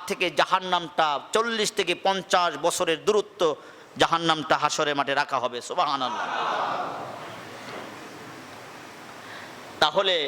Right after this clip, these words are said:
এই রোজার গুরুত্ব কম না বেশি? হ্যাঁ, হুজুরের আরেক সাহাবা উতবা ইবনে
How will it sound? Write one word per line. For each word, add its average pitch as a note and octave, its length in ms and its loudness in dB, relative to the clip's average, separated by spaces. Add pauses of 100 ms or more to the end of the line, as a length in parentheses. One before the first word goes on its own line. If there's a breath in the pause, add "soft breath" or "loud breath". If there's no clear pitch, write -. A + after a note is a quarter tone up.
(2250)
এই D#3 120 6
রোজার E3 320 4
গুরুত্ব E3+ 400 2
কম D#3+ 340 2 (1000)
না D3+ 140 6
বেশি? D#3+ 340 2 (1040)
হ্যাঁ, C#3 340 2 (640)
হুজুরের F3+ 460 4
আরেক D3+ 260 0
সাহাবা D3+ 480 4 (480)
উতবা E3 340 6
ইবনে D#3+ 400 2